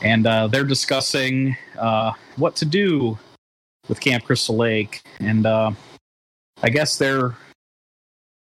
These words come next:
planning on building some, they're planning on draining the lake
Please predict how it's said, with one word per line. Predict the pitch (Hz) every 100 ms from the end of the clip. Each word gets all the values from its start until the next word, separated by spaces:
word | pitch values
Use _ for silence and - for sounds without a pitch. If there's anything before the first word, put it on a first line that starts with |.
| _
planning | 143 135 135 135
on | 131
building | 139 139 143 135
some, | - 123 123 120
they're | 131 131
planning | - 220 202
on | 156 135
draining | 127 139 160 165 156 151 - _ _ _ -
the |
lake | 127 127 113 110